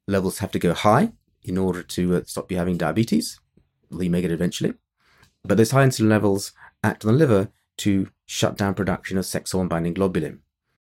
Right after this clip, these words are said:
So a typical scenario is, is a man who has obesity, maybe some sexual symptoms. The total testosterone, uh, is actually slightly low, but actually the f-, this S H B G level is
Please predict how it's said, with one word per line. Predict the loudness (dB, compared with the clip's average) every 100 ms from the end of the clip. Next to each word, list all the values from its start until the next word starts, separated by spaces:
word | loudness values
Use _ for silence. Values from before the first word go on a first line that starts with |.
| _ -20 _
So | -12 2 4
a | 6
typical | 4 4
scenario | 4 6 6 8 6 6 2
is, | -2 -4 -6
is | -4 0
a |
man | 2 2 0
who | -2
has | -2 -2
obesity, | 2 2 2 2 4 4 2 _ _ _ _
maybe | 0 2 2
some | 0 -2
sexual | -2 -4 -4
symptoms. | -2 0 0 0 0 0 -6 -18 -20 -20 _ -20
The | -4 -2 -2 0
total | 2 2
testosterone, | 0 0 -2 -2 0 2 4 2 -2
uh, | -6 -8
is | -6 -4
actually | -4 -6 -8
slightly | -6 -6 -4
low, | 0 4 4 2 -4 _ _ _ _ -2
but | 2
actually | 2 0 -6
the | -6
f-, | -6 -16 -20 _
this | -8 -8 -8 -14 _ _ _
S | -8 -4
H | -4
B | -4
G | 2 4
level | 4 4 2 -4 -6
is | -4 -4 -8